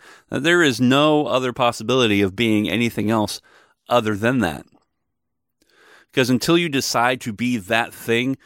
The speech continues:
you're gonna waffle on everything. And trust me, I've done it. So what happened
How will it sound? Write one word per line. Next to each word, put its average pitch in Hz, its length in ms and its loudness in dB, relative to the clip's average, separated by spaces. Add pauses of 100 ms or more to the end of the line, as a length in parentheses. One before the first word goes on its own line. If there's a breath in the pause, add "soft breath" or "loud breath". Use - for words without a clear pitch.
(200 soft breath)
you're 117 260 -2
gonna 117 260 0
waffle - 480 -2 (280)
on 104 360 -4 (100)
everything. 104 500 -6
And 101 180 -6
trust 113 260 -2
me, 98 260 -2
I've 95 240 -4
done 90 220 -4
it. - 240 -14 (2250)
So 139 180 -2
what 131 200 0
happened 135 480 -4